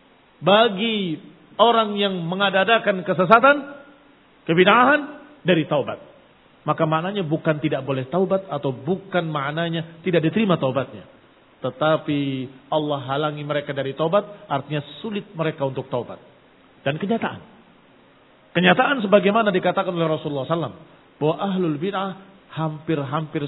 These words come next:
susah mereka dan sulit untuk mau taubat. Selalu merasa benar.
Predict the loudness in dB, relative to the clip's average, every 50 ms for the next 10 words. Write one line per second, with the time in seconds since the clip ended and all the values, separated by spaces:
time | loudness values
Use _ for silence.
0 | -8 -8 -8 -8 -8 -8 -8 -6 -6 -6 -6 -4 -4 -4 -4 -4 -4 -4 -4 -6
1 | -8 -14 -20 -20 -20 _ _ _ -4 -4 -4 -4 -6 -10 -6 -4 -4 -4 -6 -8
2 | -14 -8 -6 -4 -2 -2 -2 -2 0 0 -2 -2 -2 -8 -12 -12 -8 -4 -2 0
3 | 0 0 0 -2 -4 -4 -4 -4 -6 -6 -4 -4 -4 -4 -6 -8 -10 -14